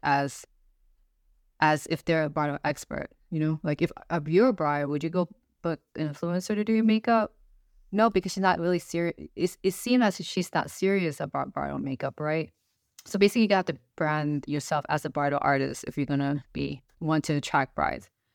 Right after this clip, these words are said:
All right, so you wanna make sure, like, your content, you fill it at one, two, you know, you need about nine posts filled up i-, in your grid and your social media. All right, all right, that's, and then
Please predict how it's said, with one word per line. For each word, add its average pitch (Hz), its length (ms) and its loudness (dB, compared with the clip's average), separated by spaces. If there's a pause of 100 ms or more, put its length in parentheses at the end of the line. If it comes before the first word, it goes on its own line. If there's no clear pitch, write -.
(160)
All 147 60 -4
right, 151 180 -2
so 180 120 0
you 185 180 2
wanna 226 140 6
make 208 180 6
sure, 185 240 2
like, 165 180 0
your 156 140 -2
content, 175 640 -2
you 156 240 0
fill 160 240 0
it 160 80 0
at 147 180 0
one, 160 280 0
two, 156 320 0
you 165 80 -4
know, 156 80 0
you 156 160 2
need 196 120 4
about 165 220 4
nine 156 540 0 (340)
posts 165 380 0
filled 160 200 2
up 156 220 2
i-, 151 140 -2
in 147 180 0
your 143 100 2
grid 143 300 0
and 135 100 2
your 139 80 0
social 143 340 -4
media. 143 380 -4 (300)
All 143 80 -6
right, 147 260 -4 (640)
all 170 60 4
right, - 160 2
that's, 175 380 -2
and 170 180 0
then 165 320 -2